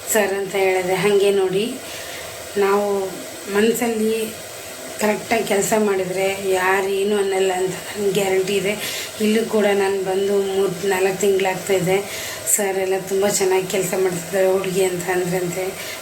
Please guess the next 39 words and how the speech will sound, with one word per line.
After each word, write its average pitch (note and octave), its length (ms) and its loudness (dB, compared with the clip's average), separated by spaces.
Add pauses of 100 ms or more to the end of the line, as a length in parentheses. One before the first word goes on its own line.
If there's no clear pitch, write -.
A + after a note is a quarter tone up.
(100)
ತು-, - 260 -2
ಸಾಕಲ್ವಾ? B3 520 0
ಅದೇ A3+ 260 0
ಎಲ್ಲ A3+ 160 2 (120)
ಒಂದು G#3+ 160 4
ದೊಡ್ಡ G#3 180 0 (120)
ಖುಷಿ. G#3 440 -4 (400)
ಇನ್ನೇನು A#3+ 320 4
ಬೇಕು A3 160 0
ಹೇಳ್ರಿ? G#3+ 360 2 (440)
ಅದು A#3 160 -2
ನನ್ನ G#3 200 0
ಎದುರುಗಡೆ A3 460 0
ಹೇಳಿಲ್ಲ, G3+ 280 -2 (160)
ಬೇರೆಯವ್ರ G3+ 320 0
ಎದುರುಗಡೆ G3 400 2
ಹೇಳಿದ್ರಂತೆ. F#3+ 760 0
ಈ G3 140 0
ಸರ್ F#3+ 440 0 (380)
ಬೇರೆ G3+ 200 2
ಕಡೆ G3 260 0
ಬಂದಿದ್ದೀನಲ್ಲ, G3+ 1000 2 (120)
ಆ G3 180 0
ಸರ್ F#3+ 260 -2
ಹೇಳಿದ್ದಾರೆ, F3+ 600 0 (440)
"ತುಂಬ G3 180 2
ಚೆನ್ನಾಗಿ F#3+ 340 2
ಕೆಲಸ F3+ 340 -2
ಮಾಡ್ತಾರೆ F3+ 320 0
ಹುಡುಗಿ" F3 220 0
ಅಂತ. F3+ 220 0
ಭಾಳ G3+ 260 2 (140)
ಖುಷಿ A3 260 -2
ಆಯಿತು. G3 280 -6
ನನ್ನ G3 220 0
ಎದುರುಗಡೆ G3+ 340 0
ಹೇಳಿಲ್ಲ G3 320 2
ಅಂದ್ರೆ F#3+ 160 0
ಪರವಾಗಿಲ್ಲ, F#3 380 -2